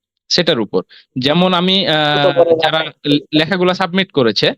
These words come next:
Speaker 1: তাদেরগুলা দেখেছি, যেমন সালমান আরিফিন ভাইয়ের, ওই আপুর, আহ, তারপর কুদ্দুস ভাই, আরো এক ভাই আ-, আহ, আছে, উনি হয়তো জুমে আমাদের সাথে এখন অ্যাটেন্ড করেননি, এজন্য হয়তো ওনার নামটা আমার খেয়াল হচ্ছে না। তো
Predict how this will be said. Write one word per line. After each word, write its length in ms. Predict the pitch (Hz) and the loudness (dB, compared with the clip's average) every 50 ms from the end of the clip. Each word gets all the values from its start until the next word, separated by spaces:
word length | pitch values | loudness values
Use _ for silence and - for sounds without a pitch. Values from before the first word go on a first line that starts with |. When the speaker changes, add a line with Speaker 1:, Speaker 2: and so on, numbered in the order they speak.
| _ _ _ _ _ - - _ _ _ | _ _ _ _ _ -20 -20 _ _ _
Speaker 1:
তাদেরগুলা 400 | - 160 170 175 165 165 170 165 | -2 0 2 2 2 2 2 2
দেখেছি, 300 | 151 147 131 139 135 143 | 2 2 0 -2 -2 -2
যেমন 160 | 143 147 143 | -2 -2 -2
সালমান 340 | 139 - 147 143 147 151 143 | -2 -2 -2 0 0 0 0
আরিফিন 340 | 143 143 143 - 151 143 139 | 0 0 0 0 0 0 2
ভাইয়ের, 400 | 127 127 123 123 120 123 127 127 | 2 2 2 2 2 2 2 2
ওই 120 | 131 135 | 2 2
আপুর, 480 | 131 117 127 - _ 151 147 135 139 - _ _ _ _ _ _ _ _ | 2 2 0 -2 _ 0 0 2 0 -2 _ _ _ _ _ _ _ _
আহ, 120 | - 123 123 | -2 0 0
তারপর 300 | 120 131 123 - 143 127 | 2 0 0 -2 -6 -4
কুদ্দুস 400 | - 160 156 147 147 160 143 143 - | -2 -4 -2 0 0 -2 -2 -2 -4
ভাই, 360 | 127 123 127 120 123 135 - - _ _ _ _ _ _ _ _ _ _ _ | -2 0 0 0 0 -2 -4 -8 _ _ _ _ _ _ _ _ _ _ _
আরো 180 | - 139 151 170 | -2 0 2 2
এক 160 | 170 165 143 | 0 0 -2
ভাই 240 | 139 139 139 135 127 | -2 -2 0 2 0
আ-, 60 | 120 | 0
আহ, 460 | 113 - _ 135 135 127 120 - 120 | -2 -4 _ -2 0 0 0 0 -2
আছে, 300 | - - - 156 147 135 | -2 -2 -2 0 0 0
উনি 280 | 135 139 143 139 139 139 | 0 0 0 0 0 0
হয়তো 480 | 131 - - 131 135 147 143 143 156 | -2 -4 -4 -2 -2 0 2 2 0
জুমে 260 | 147 139 156 156 160 156 | 2 2 2 2 2 2
আমাদের 220 | 143 143 139 143 | 2 2 0 0
সাথে 240 | 143 - 151 143 143 | 0 -2 -2 0 0
এখন 220 | 135 - 147 143 - - - | 0 0 -2 -4 -6 -8 -6
অ্যাটেন্ড 360 | - 147 143 - 156 156 135 | -6 -2 -2 0 -2 -2 0
করেননি, 380 | - 156 151 147 151 151 147 147 | 2 2 2 2 2 2 2 2
এজন্য 280 | 143 143 139 139 131 | 2 0 0 0 2
হয়তো 180 | 127 127 120 131 | 0 2 2 2
ওনার 160 | 131 131 127 | 2 2 2
নামটা 300 | 123 123 135 135 123 127 | 2 2 2 2 0 0
আমার 160 | 123 123 117 | 0 0 0
খেয়াল 260 | 113 - - 135 120 113 | -2 -4 -4 -2 -2 -2
হচ্ছে 200 | 107 - - 107 | -2 -2 -2 -2
না। 160 | 123 165 - _ _ _ _ _ _ _ _ _ _ _ _ _ _ _ _ _ | -2 -2 -4 _ _ _ _ _ _ _ _ _ _ _ _ _ _ _ _ _
তো 280 | - 131 127 127 123 - | 2 2 4 4 4 2